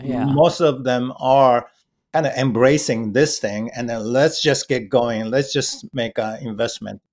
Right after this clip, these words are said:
Speaker 2: Yeah, I see a lot of T V commercials that,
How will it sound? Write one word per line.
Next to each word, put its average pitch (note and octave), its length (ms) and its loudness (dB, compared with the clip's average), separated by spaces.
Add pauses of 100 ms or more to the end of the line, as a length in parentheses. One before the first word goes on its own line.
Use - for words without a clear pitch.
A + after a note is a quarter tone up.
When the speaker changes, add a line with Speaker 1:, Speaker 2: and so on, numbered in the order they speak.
(160)
Speaker 2:
Yeah, A#2 200 -2
I C3 120 2
see C#3+ 160 0
a A#2+ 80 4
lot B2 220 4
of - 120 -8
T A#2+ 120 -4
V A#2+ 180 -6
commercials G#2+ 640 -6
that, G2+ 240 -4